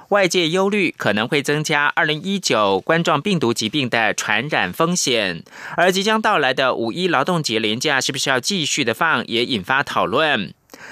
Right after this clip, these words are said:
对此，行政院长苏贞昌表示，五一连假目前并没有取消规划，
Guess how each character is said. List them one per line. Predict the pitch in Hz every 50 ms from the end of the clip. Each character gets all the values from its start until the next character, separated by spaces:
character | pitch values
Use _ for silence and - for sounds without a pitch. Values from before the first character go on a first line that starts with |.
| - - -
对 | 220 220 220
此， | 180 - 165 151
行 | 139 156 170
政 | 180 214 214
院 | 220 208 175
长 | 160 123 110
苏 | 104 - 151
贞 | 147 175 156 147
昌 | 170 156 156 151
表 | 151 131 104 95 95
示， | - - 165 160 143 117 90 - - - - - - - - -
五 | 127 120 123
一 | 135 185 208 202
连 | 175 147 120 123 147
假 | - 175 156 147 131
目 | 131 185 185 165
前 | - - 113 110 120
并 | 135 180 165 143
没 | 123 117 127 135
有 | 147
取 | 156 - - 95
消 | - - 135 139 139
规 | - 151 156 156
划， | - 180 160 143 127 107 85 69 -